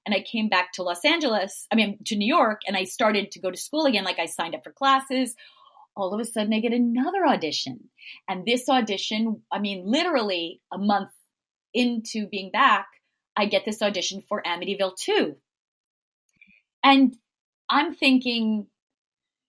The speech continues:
you know, this film, you know, I'm, I w-, always wanted to do a horror film, but I,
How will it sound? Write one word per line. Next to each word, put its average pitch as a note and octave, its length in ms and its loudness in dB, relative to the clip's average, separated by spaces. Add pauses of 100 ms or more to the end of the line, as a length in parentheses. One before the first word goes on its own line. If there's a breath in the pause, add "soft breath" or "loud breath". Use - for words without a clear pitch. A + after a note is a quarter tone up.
(120)
you C#4 140 0
know, A#3 400 0 (100)
this A3 320 -4
film, G#3+ 600 0
you G#3+ 180 -2
know, F#3 240 2
I'm, G#3+ 400 0 (560)
I A3 60 2
w-, A3 200 2
always C#4+ 240 2
wanted C#4 220 0
to G#3+ 100 -2
do B3+ 160 -4
a E4+ 80 0
horror F3+ 340 -4
film, E3+ 400 -12
but G3 160 0
I, F#3+ 220 0